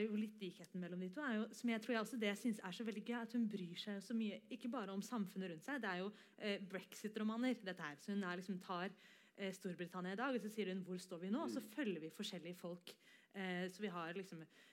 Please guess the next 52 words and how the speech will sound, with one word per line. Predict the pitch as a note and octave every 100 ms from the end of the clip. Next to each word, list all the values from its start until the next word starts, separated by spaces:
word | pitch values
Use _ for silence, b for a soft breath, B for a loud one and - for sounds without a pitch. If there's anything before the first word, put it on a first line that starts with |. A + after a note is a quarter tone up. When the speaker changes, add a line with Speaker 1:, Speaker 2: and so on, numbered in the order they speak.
| B
Speaker 1:
en | F#3+ G3
mor | G3+ B3+ C4+
og | C4
en | B3
sønn | B3 G#3 F#3+ G3+
og | G3 F#3+
hans, | F#3+ F#3+ F#3+ G#3
eh, | F#3+ G3+ G3 F3 G#3
kjæreste, | - G#3+ -
som | F#3+
egentlig | G3+ F#3
ikke | F#3
er | F#3 F#3
kjæresten | -
hans, | F#3+ F#3+
men | F#3
en | F3+ F3+
fyr, | - F#3+ F3
en | F#3+ F#3+ F#3 F#3
dame | F#3+ E3
som | -
han | F3
får | F3 A3+ G3+
til | A3
å | G3+
spille | G#3 G3+
kjæresten | G3 F3+ F#3
sin, | G#3 G#3 G#3+
fordi | - E3+
han | E3+
har | E3+
sagt | F#3+ F3
han | E3+
skal | F#3+
ha | E3+
med | D#3+
kjæresten | F#3+ - E3
hjem | D#3
til | F#3
jul. | A#3 G#3+ B B B G3+
Eh, | G3 G3+ G3+ G#3 G#3+
og | G#3+
vi | G#3
har | G#3 F#3+ F3+ F#3 F3+ B B -
en | G3+ G3
veldig, | G3+ F3+
veldig | F3+ F3+
gammel | F3+ F3+ F3
mann | F#3 G#3+ A3
og | G3+
hans | F#3 F3 F3+ - - -
unge | A3 F#3+ E3+ E3 E3+ E3+